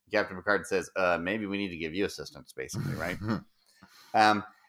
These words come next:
Speaker 1: and so that was, you know, but he's obviously a star in his own right for a half a dozen different other things. And so it was cool to have him, uh, come to the, to the Star Trek convention to talk about his cameo.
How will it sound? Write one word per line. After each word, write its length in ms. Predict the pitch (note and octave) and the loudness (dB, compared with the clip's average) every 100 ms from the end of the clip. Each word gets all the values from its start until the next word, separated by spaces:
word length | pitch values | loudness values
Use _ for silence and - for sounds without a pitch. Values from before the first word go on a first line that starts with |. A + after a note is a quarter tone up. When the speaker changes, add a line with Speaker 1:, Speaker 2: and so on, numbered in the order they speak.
| - | 2
Speaker 1:
and 240 | A#2+ B2 B2 | 6 6 6
so 280 | D#3+ C#3+ B2+ | 10 10 12
that 160 | C#3 C#3+ | 10 10
was, 240 | F3 C#3+ | 6 2
you 60 | D3 | 2
know, 180 | A#2+ A2+ | 2 2
but 100 | B2+ | 0
he's 240 | - C#3 | 2 8
obviously 540 | B2+ A#2 A#2 - A2 G#2 | 10 10 6 0 0 0
a 40 | |
star 360 | - - G2 F#2+ | 2 6 6 6
in 80 | |
his 100 | F#2 | 2
own 160 | F#2+ F#2 | 0 2
right 280 | F2 E2+ D#2+ - | 2 2 -2 -8
for 240 | - F#2 | -6 -2
a 60 | F2 | -2
half 180 | F2+ F#2 | 0 -2
a 60 | |
dozen 320 | D#2+ F2 E2+ D#2+ | 0 -2 -4 -10
different 280 | - E2 | -10 -4
other 140 | E2+ E2 | -4 -4
things. 380 | D#2+ D#2+ D#2 - _ - - _ | -6 -8 -8 -16 _ -20 -20 _
And 180 | - F#2 | -8 -6
so 240 | - G2+ F2+ | 2 4 4
it 120 | F2 | 2
was 180 | F2+ - | 0 -6
cool 260 | - F#2+ | -6 -4
to 80 | F2+ | -2
have 240 | F2 F2+ E2+ | 0 0 0
him, 440 | F2+ F2 E2+ E2+ F2 | -2 -2 -2 -4 -4
uh, 200 | F2 E2 - | -4 -6 -6
come 180 | G2 F2 | -6 -6
to 100 | - | -8
the, 420 | E2 D#2+ D#2 D#2 D#2+ _ _ _ _ - | -6 -2 -2 -2 -8 _ _ _ _ -20
to 80 | F#2 | -16
the 80 | F2 | 0
Star 180 | E3 F#3 | 4 4
Trek 160 | A#2 | 2
convention 420 | G2 G2 F2+ - | 0 -2 -2 -6
to 60 | G2+ | -8
talk 240 | - F2 - | 0 0 2
about 220 | E2 D#2+ | 0 0
his 120 | E2+ | -4
cameo. 500 | - B2 B2 G2+ F#2 | -10 -6 -4 -2 -2